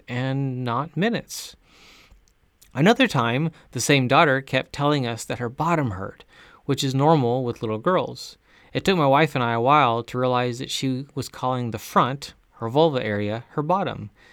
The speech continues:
since she did not have another word for this part of her body. This is why the terms we use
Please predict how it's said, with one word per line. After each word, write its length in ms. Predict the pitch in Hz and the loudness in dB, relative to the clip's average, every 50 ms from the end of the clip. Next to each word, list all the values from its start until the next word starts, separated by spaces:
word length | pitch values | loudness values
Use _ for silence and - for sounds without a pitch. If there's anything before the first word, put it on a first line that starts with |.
| - _ | -20 _
since 220 | - - - 156 139 | -10 -4 -2 -2 -2
she 160 | - - 131 | 0 -2 -2
did 200 | 117 127 143 143 | 0 0 2 4
not 200 | 156 151 151 135 | 4 2 2 0
have 300 | 123 - - 131 127 123 | -4 -4 -2 -2 -2 0
another 320 | 135 127 120 120 120 127 | 0 0 0 0 0 -2
word 400 | 123 117 127 139 135 123 113 110 | -2 0 0 2 2 2 0 -2
for 120 | - - 120 | -4 -6 -6
this 220 | 107 117 113 - | -6 -6 -8 -10
part 300 | - - - 101 98 101 | -12 -12 -10 -10 -10 -10
of 100 | 110 - | -12 -10
her 100 | - 131 | -10 -8
body. 460 | 123 127 131 147 151 - - 113 104 _ _ _ _ _ _ _ _ - - - _ | -6 -4 -4 -4 -4 -8 -12 -14 -18 _ _ _ _ _ _ _ _ -20 -20 -4 _
This 160 | - 143 156 | 0 2 4
is 140 | 180 175 160 | 4 4 4
why 160 | 156 143 135 | 4 4 4
the 100 | 123 127 | 2 0
terms 480 | - - - - 156 160 165 170 151 | -6 -8 -4 0 2 4 4 4 4
we 120 | 156 165 156 | 2 0 0
use 480 | 123 107 107 113 113 113 120 120 - | 0 -2 -4 -4 -6 -6 -6 -10 -12